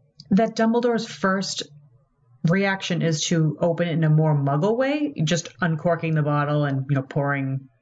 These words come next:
the contents into the Pensieve. And then he very quickly transitions to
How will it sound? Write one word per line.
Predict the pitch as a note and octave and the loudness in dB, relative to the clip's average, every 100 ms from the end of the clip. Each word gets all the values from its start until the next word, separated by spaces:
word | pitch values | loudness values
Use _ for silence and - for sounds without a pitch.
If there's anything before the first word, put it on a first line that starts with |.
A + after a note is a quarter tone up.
| _ | _
the | D#3 | -4
contents | D3+ D3 D3 C#3+ C#3+ | -2 -2 -2 -2 -2
into | D3 | 0
the | D3 | 0
Pensieve. | D3+ D#3+ D3+ C#3+ C#3 - - - - _ | 0 -2 -2 -4 -6 -18 -20 -20 -20 _
And | G#3+ | 0
then | A#3 | 2
he | A#3+ | 0
very | A3 B3 | 0 0
quickly | B3 C4 C4 B3+ | -2 -2 0 0
transitions | A#3+ A#3 A3+ A3+ G#3+ F#3+ - | 0 0 0 0 2 0 0
to | G#3 G3 E3 D#3 | 0 2 2 0